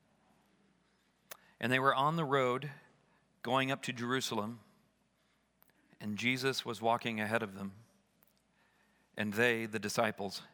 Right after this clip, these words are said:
were amazed, and those who followed were afraid.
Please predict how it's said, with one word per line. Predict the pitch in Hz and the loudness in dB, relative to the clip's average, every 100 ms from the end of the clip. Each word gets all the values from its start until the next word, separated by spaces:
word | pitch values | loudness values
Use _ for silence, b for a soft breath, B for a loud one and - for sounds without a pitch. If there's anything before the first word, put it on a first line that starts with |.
| B B B - | B B B -8
were | 104 110 113 - | 0 2 2 -2
amazed, | 107 92 92 98 104 92 85 - - - _ _ b b b b b | -10 -8 -6 -4 -4 -6 -10 -14 -16 -20 _ _ b b b b b
and | - | -4
those | 110 117 | 0 0
who | 107 | -2
followed | - 120 117 95 | 4 4 4 -2
were | 98 | -6
afraid. | 92 - 117 104 92 | -6 -2 0 0 -4